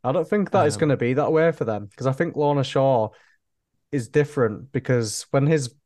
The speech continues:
Speaker 1: when To the Hellfire came out, you know, that was, like, s-, almost like vocals that we haven't heard before. Like, he just took it to the next level. So I think the extreme part mixed with TikTok, mixed with going viral is what happened.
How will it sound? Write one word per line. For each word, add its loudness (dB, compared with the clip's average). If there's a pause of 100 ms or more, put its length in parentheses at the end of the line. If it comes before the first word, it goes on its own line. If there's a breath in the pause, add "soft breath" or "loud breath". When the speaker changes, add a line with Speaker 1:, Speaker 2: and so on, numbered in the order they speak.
(120)
Speaker 1:
when 0
To -2
the 2
Hellfire 0
came -4
out, -4
you -6
know, -4
that -2
was, -2
like, 0 (640)
s-, -12 (140)
almost 2
like 0
vocals 2
that -2
we -2
haven't -4
heard -4
before. 0
Like, -6
he -6
just -8
took -8
it -10
to -4
the -2
next -6
level. 0
So -2
I 4
think -4
the 0
extreme 0
part 0
mixed -6
with -8
TikTok, -6 (240 soft breath)
mixed -6
with -10
going 0
viral 2
is -6
what -2
happened. -6